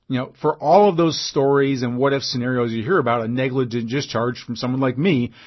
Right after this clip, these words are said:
carrying a Glock or another weapon with a passive safety system, how many times have you also heard of someone shooting themselves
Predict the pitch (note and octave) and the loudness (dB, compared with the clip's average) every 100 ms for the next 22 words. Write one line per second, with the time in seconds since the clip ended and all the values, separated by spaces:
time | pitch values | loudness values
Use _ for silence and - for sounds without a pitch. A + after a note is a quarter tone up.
0 | - - C3+ C#3 C3+ B2 D3+ C3 C3+ B2 | -20 -6 -2 0 0 2 2 2 0 0
1 | C#3 C#3 A#2 E3 F#3+ C3+ B2+ B2+ - - | 2 2 2 2 2 0 -2 -6 -16 -10
2 | C3 B2+ - C#3 C3+ C3 - G#3 C#3 B2 | -4 -4 -4 -6 -6 -6 -2 -2 -2 -6
3 | B2+ B2 B2 A2+ - - - _ - G3+ | -6 -4 -6 -6 -14 -20 -20 _ -2 0
4 | A#3 A3+ E3+ E3 D3 C3 C3+ C#3 E3+ D#3+ | 0 -2 -4 0 0 0 -2 0 0 0
5 | A#2+ B2 A#2+ - C3+ C3+ B2 - - A3+ | 0 0 0 -2 -4 -2 -4 -4 0 0
6 | F#3+ E3+ D3 B2+ - A2+ A2+ A#2 B2 | 2 0 0 0 0 0 2 0 -2